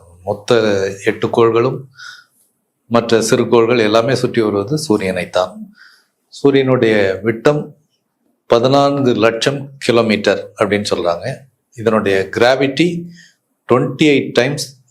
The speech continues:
greater than எர்த். So, மிக அதிக ஈர்ப்பு விசை கொண்ட, தகித்து கொண்டிருக்கும் வாயு தான் சூரியன். சூரியன் தான்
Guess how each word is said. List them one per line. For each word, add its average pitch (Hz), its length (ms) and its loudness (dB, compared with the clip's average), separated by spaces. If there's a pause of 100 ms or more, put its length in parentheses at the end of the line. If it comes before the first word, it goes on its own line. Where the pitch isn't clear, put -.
greater 110 340 2
than 113 260 -4 (120)
எர்த். 95 340 -2 (360)
So, - 180 -4 (580)
மிக 98 180 -4 (380)
அதிக 113 260 0 (640)
ஈர்ப்பு 117 380 2
விசை 110 440 0
கொண்ட, 98 340 -8 (1000)
தகித்து 127 400 0
கொண்டிருக்கும் 107 580 0
வாயு 110 240 2
தான் 135 220 2 (560)
சூரியன். 101 540 -6 (480)
சூரியன் 120 480 0
தான் 170 200 0